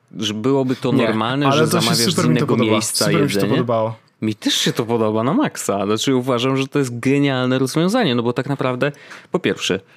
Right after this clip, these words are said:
Speaker 1: możemy sobie wybrać, co chcemy. Możemy zamówić to z Pizzy Portal, Uber Eats, czy cokolwiek tam chcemy, w-, jakby z czegokolwiek jesteśmy, wiesz, przyzwyczajeni, czy gdzie mamy konto.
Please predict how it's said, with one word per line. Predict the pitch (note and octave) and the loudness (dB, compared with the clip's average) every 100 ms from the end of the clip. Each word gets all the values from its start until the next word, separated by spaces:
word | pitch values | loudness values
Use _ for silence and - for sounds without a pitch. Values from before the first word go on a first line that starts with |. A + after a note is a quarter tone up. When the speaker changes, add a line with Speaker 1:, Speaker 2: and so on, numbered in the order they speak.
| _ | _
Speaker 1:
możemy | A#2+ C3+ G#3 | 0 2 2
sobie | G3+ E3 | 2 0
wybrać, | B2+ C3+ B2+ | 0 0 -2
co | - | -4
chcemy. | - - F2 F#2+ - _ _ - - | -4 -2 -2 -2 -4 _ _ -10 -2
Możemy | B2 D#3+ | 0 2
zamówić | E3 D#3 C#3 - | 2 0 -2 -2
to | A#2 | -4
z | - - | -2 -4
Pizzy | B2+ B2 - - | -6 -6 -6 -2
Portal, | A#2 A#2 A2 A2+ G#2+ G#2 | 0 0 0 0 2 2
Uber | B2 A2+ G#2+ - | 0 2 0 2
Eats, | A2 G#2 - - | 2 0 -2 -2
czy | A2+ - - | -2 -6 -6
cokolwiek | C3+ - C3 B2 A#2 | -6 0 0 2 0
tam | - G#2+ | 0 -2
chcemy, | G#2 - A2 G#2+ G2+ | -2 -2 0 2 0
w-, | - G2 G2 - | -2 -4 -2 0
jakby | G#2 - G2 | 0 -2 -4
z | - - | -6 -2
czegokolwiek | B2 A2 - A2 G#2+ G2+ | 0 0 0 0 0 -2
jesteśmy, | G2 - - G#2 G2 | -4 -4 -2 0 0
wiesz, | E2+ | -2
przyzwyczajeni, | - A2 G2+ - G#2 A2 A2+ G2+ | -4 -4 -4 -2 0 2 0 0
czy | G#2 | 0
gdzie | G#2 | 0
mamy | G2+ F#2 F#2 | 2 2 0
konto. | - F2+ F2+ F#2+ | -2 -2 -2 -4